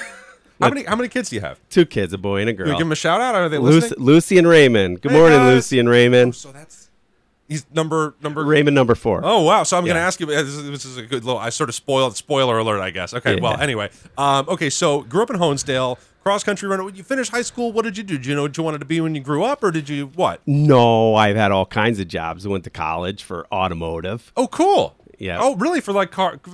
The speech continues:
Speaker 1: fixing cars and s-,
Speaker 2: Fixing
Speaker 1: stuff?
Speaker 2: cars and the, the mechanical brain of mine.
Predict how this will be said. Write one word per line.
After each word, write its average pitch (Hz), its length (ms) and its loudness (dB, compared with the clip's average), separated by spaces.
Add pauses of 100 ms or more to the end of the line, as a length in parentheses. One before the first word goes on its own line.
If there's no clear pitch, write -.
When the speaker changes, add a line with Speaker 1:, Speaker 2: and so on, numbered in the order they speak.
Speaker 1:
fixing 165 360 -8
cars 185 300 -8
and 233 80 -12
s-, 214 120 -18
Speaker 2:
Fixing 120 320 -10
Speaker 1:
stuff? 104 280 -4
Speaker 2:
cars 104 380 -2
and 92 280 -6 (200)
the, 98 200 -6 (200)
the 107 100 -4
mechanical 104 560 -4
brain 98 380 0
of 98 60 -2
mine. 92 360 -2